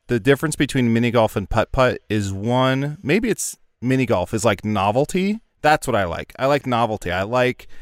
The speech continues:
slides and little loops and, and windmills and weird things.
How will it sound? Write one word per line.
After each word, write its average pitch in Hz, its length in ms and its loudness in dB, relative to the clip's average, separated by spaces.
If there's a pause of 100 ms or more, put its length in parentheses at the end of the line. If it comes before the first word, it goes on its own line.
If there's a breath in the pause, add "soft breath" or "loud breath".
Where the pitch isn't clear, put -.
(140 soft breath)
slides 135 680 0
and 117 140 -2
little 123 280 0
loops 139 380 0
and, 110 240 0 (100)
and 110 340 0
windmills 131 800 0
and 107 160 -2
weird 123 280 0
things. 123 520 0